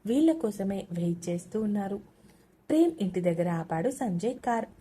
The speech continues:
"పెద్దమ్మ," అంటూ కుసుమ గారి దగ్గరికి వెళ్ళిపోయింది బృంద. "ఫొటోస్ తీసుకున్నారా బంగారం?" నవ్వుతూ ప్రశ్నించారు కుసుమ గారు. "బోలెడన్ని ఫొటోస్ తీసుకున్నాం," అంటూ తను తీసిన ఫొటోస్ అన్నీ చూపించింది బృంద.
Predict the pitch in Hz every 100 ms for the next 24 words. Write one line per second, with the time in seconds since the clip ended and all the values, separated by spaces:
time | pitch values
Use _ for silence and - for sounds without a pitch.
0 | - - _ - 381 349 330 311 285 277
1 | 269 - 320 294 233 247 - 175 - 190
2 | 202 190 180 180 180 175 185 175 175 170
3 | 170 175 262 247 240 233 233 - - -
4 | - _ _ _ - - 170 202 190 202
5 | 196 220 220 208 196 180 175 170 185 349
6 | - - _ - _ - 285 330 294 269
7 | 226 180 175 180 165 165 170 247 285 -
8 | 240 226 220 214 - - - - - 180
9 | 185 185 190 185 180 175 170 180 294 330
10 | - 277 - 214 196 180 - - - -
11 | - 339 330 277 277 226 196 190 175 202
12 | 208 208 170 202 - - 175 180 185 196
13 | 185 180 180 175 175 233 233 214